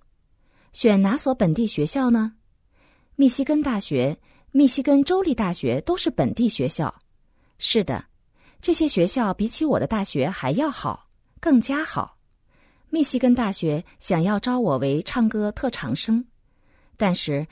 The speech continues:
因为有利益冲突的关系，我之后是要就读印第安纳大学的。于是我选择了密西根州立大学。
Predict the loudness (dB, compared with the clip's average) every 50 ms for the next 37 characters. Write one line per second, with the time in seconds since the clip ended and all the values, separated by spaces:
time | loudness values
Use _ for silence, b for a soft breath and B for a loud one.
0 | b b b 2 4 6 6 6 4 2 2 0 0 0 -2 -2 0 0 0 0
1 | -2 -4 -4 -2 -2 -2 -2 -4 -6 -4 -2 -2 0 0 -2 -2 -4 -6 -6 -6
2 | -8 -12 b b b b b _ -6 -4 -4 -4 -4 -4 -4 -4 -4 -4 -4 -4
3 | -6 b b b b -6 -2 0 0 0 0 -2 -2 -2 -2 -2 -2 -2 -2 -2
4 | -2 -2 -2 0 2 2 2 2 2 0 0 0 2 2 0 0 0 -2 -2 -4
5 | -4 -6 -6 -4 -4 -6 -6 -8 _ _ _ _ _ _ _ _ _ _ _ _
6 | _ _ -4 -2 -2 -2 -2 -2 -2 -2 -2 -4 b b b b -2 0 0 0
7 | 0 -2 -2 0 -2 -2 -4 -4 -4 -4 -4 -4 -2 2 2 2 2 2 -2 -4
8 | 0 2 2 2 2 0 -2 -2 -2 -2 -4 -4 -4 -6 -6 -8 -10 -12 -12 -12